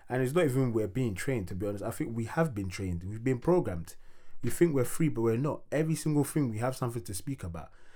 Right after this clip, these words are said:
But these times, all the information and knowledge we're getting, where are we getting it from? Did God come and give you that information or that knowledge? You're just reading from someone else's opinion. Like, realistically, like, let, let, let's really think about it. Most of these things that people are reading on, these facts and things we see,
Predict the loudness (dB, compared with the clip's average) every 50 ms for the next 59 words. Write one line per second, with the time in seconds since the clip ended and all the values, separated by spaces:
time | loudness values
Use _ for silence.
0 | -14 -6 -4 -2 4 4 4 4 4 2 4 4 4 4 6 8 8 8 6 4
1 | 2 2 4 2 4 6 6 4 4 4 2 0 2 2 2 2 2 2 2 0
2 | -2 -2 -2 -2 0 0 0 0 2 2 4 4 4 4 2 -2 0 2 2 2
3 | 2 0 -2 -6 -8 -8 -10 -10 -10 -12 -16 -18 -18 -12 -10 -8 -8 0 4 4
4 | 4 4 4 2 4 4 4 2 2 0 0 0 2 2 4 2 4 2 -2 0
5 | 0 0 2 2 0 0 0 -2 0 0 0 0 0 -2 -2 -2 -2 -2 -2 -2
6 | -4 -6 -12 -16 -20 -20 -12 -2 0 0 2 2 0 0 4 4 4 6 4 2
7 | 2 0 -4 -2 2 2 2 4 4 4 4 4 4 2 2 -2 -4 -4 -2 0
8 | 0 0 0 -2 -6 -8 -10 -14 -16 -16 -16 -16 -12 -6 -4 0 2 2 4 4
9 | 6 6 6 4 4 4 -2 -2 -2 -2 -2 -2 -2 -2 -2 -2 2 4 4 4
10 | 6 6 6 6 8 8 6 6 6 4 6 6 6 6 6 2 2 2 0 2
11 | 2 0 0 -2 -4 -8 -8 -10 -6 2 6 8 8 8 8 6 4 6 6 4
12 | 6 6 4 4 6 4 4 6 6 6 6 6 4 2 2 2 0 0 -2 0
13 | 0 0 0 0 -2 2 2 4 4 2 0 -4 -4 -2 0 0 0 0 -2 -4
14 | -6 -6 -2 -2 0 0 0 -2